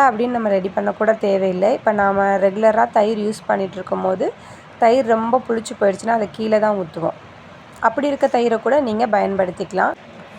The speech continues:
இப்ப இருநூறு மில்லி தயிர் நான் எடுத்திருக்கேன். நல்லா மூன்று நாள், நான்கு நாள் புளித்த தயிரா இருக்கணும். நல்லா புளிப்பு அதுல இருக்கணும். அப்பதான் வந்து இது நல்லா நம்மளுக்கு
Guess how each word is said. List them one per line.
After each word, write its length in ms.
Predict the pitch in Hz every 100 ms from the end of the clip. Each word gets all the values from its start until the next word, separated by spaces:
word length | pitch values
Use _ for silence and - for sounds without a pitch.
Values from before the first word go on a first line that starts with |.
| -
இப்ப 180 | - 254 214
இருநூறு 500 | 208 214 233 277 277
மில்லி 260 | 247 233 269 269
தயிர் 320 | 220 214 233
நான் 180 | 226 196
எடுத்திருக்கேன். 580 | 185 170 185 180 196 247 392 - - - -
நல்லா 240 | - 226 269
மூன்று 400 | 233 247 269 247
நாள், 260 | 240 247 262 - 208
நான்கு 420 | 208 208 220 220
நாள் 240 | 214 226 - - -
புளித்த 480 | - 226 233 - 208
தயிரா 340 | 208 185 190 190
இருக்கணும். 400 | 175 160 175 214 202
நல்லா 280 | 214 240 269
புளிப்பு 340 | - 254 277 240
அதுல 240 | 202 190
இருக்கணும். 420 | 185 175 190 185 -
அப்பதான் 440 | - 180 208 220
வந்து 160 | 214 208
இது 120 | 262 226
நல்லா 280 | 196 190 208
நம்மளுக்கு 460 | 202 190 180 214